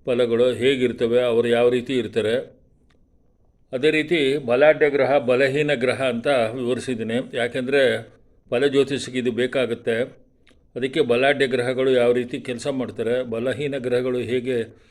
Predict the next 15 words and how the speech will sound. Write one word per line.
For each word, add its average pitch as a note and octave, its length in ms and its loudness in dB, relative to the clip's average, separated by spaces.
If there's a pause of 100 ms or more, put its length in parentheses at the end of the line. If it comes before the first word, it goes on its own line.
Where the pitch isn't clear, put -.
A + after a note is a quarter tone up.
(160)
ತೊಂದರೆ B2+ 280 0
ಕೊಡ್ತಾರೆ A#2+ 420 2
ಅಂತ A2+ 160 -2
ಬರೆದಿದ್ದೀನಿ. A2+ 920 -4
ಅದೇ B2 200 0
ರೀತಿ C3 340 0
ಕು-, - 360 -18 (220)
ಕೇಂದ್ರಾಧಿಪತಿ, B2+ 800 2
ಕೋನಾಧಿಪತಿ, B2 1080 -2 (960)
ಮೂಲ D#3 240 2
ತ್ರಿಕೋಣ D3 460 0
ದೋಷಗಳು, A#2+ 840 0 (560)
ದೃಷ್ಟಿ, B2+ 640 -4 (680)
ದಶಾಭುಕ್ತಿಗಳ C3 800 0
ಕಾಲಗಳಲ್ಲಿ B2 920 0